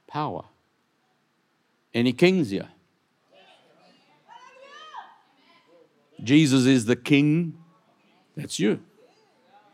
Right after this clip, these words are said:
Where the word of a king is, there is power. Who's the power?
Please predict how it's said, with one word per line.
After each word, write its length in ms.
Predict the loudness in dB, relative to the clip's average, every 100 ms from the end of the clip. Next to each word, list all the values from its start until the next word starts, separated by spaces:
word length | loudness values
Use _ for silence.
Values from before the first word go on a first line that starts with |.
| _ _ _ _ _ _
Where 200 | -4 0
the 100 | 0
word 400 | 2 6 6 6
of 80 | 2
a 60 | -2
king 380 | 0 2 4 4
is, 300 | 4 2 0
there 260 | 2 4
is 260 | 2 2 -2 -14 _
power. 420 | -2 2 2 0 -4 -18 -20 _ -20
Who's 260 | -2 0 0
the 80 | 2
power? 460 | 4 4 2 -2